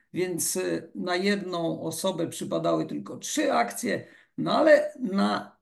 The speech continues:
debiucie wartość tych akcji wynosiła blisko siedem milionów, czyli tam było wzrost, a, tego kapitału zainwestowanego o tysiąc trzysta pięćdziesiąt procent.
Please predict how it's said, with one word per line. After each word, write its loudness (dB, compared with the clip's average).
debiucie 2
wartość 2
tych -2
akcji -2
wynosiła 0
blisko -4
siedem 0
milionów, 0
czyli -12
tam -4
było -2
wzrost, 0
a, -4
tego -2
kapitału 0
zainwestowanego 0
o -2
tysiąc -4
trzysta -4
pięćdziesiąt -4
procent. -4